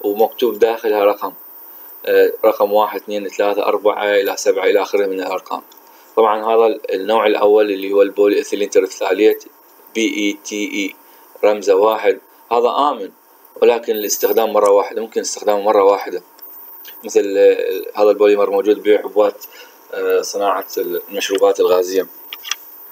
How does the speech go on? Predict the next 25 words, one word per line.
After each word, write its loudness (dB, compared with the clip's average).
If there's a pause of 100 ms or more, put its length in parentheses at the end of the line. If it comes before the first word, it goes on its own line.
هذا 4
البوليمر 2 (320)
الثاني 0
اللي -2
هو 6
ال-، 0 (360)
ال 4
إتش 2
دي -8
بي -8
إي -2
اللي -2
هو 2
الهاي 2
Density -8
بو-، 2 (380)
بولي 2
إيثيلين -2
بوليمر 0
عالي 2
الكثافة، -2
هذا 0
آمن -6
وقابل -4
للتدوير. 0